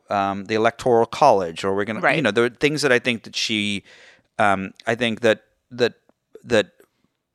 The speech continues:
Speaker 1: I've always said that Biden, he's been in, he's been doing this for fifty years, and
Speaker 2: I
Speaker 1: look,
Speaker 2: know.
Speaker 1: look at the
Speaker 2: It's
Speaker 1: mess that we're in.
Speaker 2: crazy.
Speaker 1: I don't want him. I, like, I just, I do not want him in
Speaker 2: <laughs>
Speaker 1: office. I, it's like, go away.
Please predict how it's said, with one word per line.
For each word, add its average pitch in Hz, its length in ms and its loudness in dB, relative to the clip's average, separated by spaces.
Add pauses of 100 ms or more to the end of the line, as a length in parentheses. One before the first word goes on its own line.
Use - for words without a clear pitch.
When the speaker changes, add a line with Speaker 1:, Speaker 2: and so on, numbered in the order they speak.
Speaker 1:
I've 139 140 0
always 151 320 4
said 139 220 0
that - 160 -8
Biden, 117 340 2
he's 143 160 -8
been 160 240 -6
in, 156 120 -8
he's 151 120 -10
been 175 240 -4
doing 175 220 -4
this 170 120 -4
for 160 120 -6
fifty - 360 -6
years, 151 320 2
and 120 120 -6
Speaker 2:
I 120 60 -4
Speaker 1:
look, 127 100 -4
Speaker 2:
know. - 240 4
Speaker 1:
look - 140 -4
at 123 40 -10
the 127 80 -6
Speaker 2:
It's 127 80 -2
Speaker 1:
mess 131 160 0
that 120 160 -4
we're 117 160 -2
in. 98 120 -2
Speaker 2:
crazy. - 120 -12
Speaker 1:
I 131 100 2
don't 160 220 0
want 165 280 4
him. 139 360 0 (400)
I, - 120 2
like, 147 140 2 (140)
I 143 220 -2
just, 156 180 -6 (340)
I 139 100 -2
do 151 220 -6
not 147 260 2
want 135 260 4
him 135 220 -2
in 117 100 -2
Speaker 2:
<laughs> 117 160 2
Speaker 1:
office. 90 280 -8
I, 98 200 -6 (600)
it's - 280 -4
like, 113 340 0
go 127 180 0
away. 165 460 4